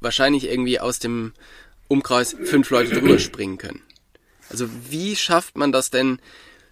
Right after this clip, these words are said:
das wirklich so auch unterm, äh, im Auge zu behalten, dass genau das eben nicht passiert, sondern eher so wie bei uns daheim, dass es, ähm,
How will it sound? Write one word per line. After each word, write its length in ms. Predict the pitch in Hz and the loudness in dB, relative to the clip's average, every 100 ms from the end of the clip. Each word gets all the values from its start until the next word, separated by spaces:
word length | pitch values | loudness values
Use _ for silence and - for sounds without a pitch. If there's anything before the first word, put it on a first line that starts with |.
| _ | _
das 160 | - 123 | -10 -2
wirklich 280 | 147 143 - | -2 -2 -4
so 500 | 131 147 160 160 156 _ _ _ | 2 6 6 6 2 _ _ _
auch 180 | 131 127 | -2 0
unterm, 720 | 139 127 127 120 120 117 120 | -2 -2 -2 -2 -2 -4 -6
äh, 400 | 98 113 107 113 - _ | -4 -4 -4 -8 -14 _
im 120 | 127 | -4
Auge 300 | - 165 160 | 2 2 2
zu 140 | - 123 | -2 -4
behalten, 340 | 120 127 131 | 0 0 -2
dass 180 | 117 - | -6 -6
genau 300 | 117 117 131 | -2 0 0
das 280 | 127 131 - | 0 -2 -2
eben 240 | 127 127 | -4 -2
nicht 220 | 147 180 | -2 -2
passiert, 400 | - 117 127 127 | -6 -4 -2 -2
sondern 240 | 123 120 110 | -4 -6 -6
eher 320 | 120 131 123 | -2 0 0
so 280 | 120 123 120 _ _ _ | 0 -2 -4 _ _ _
wie 160 | 117 120 | -8 0
bei 160 | 117 | 2
uns 200 | 151 151 | 2 0
daheim, 380 | 110 101 95 98 _ - _ _ | -4 -6 -8 -12 _ -20 _ _
dass 200 | 107 107 | -14 -12
es, 260 | 110 - - | -10 -10 -6
ähm, 300 | 113 104 104 | -6 -6 -10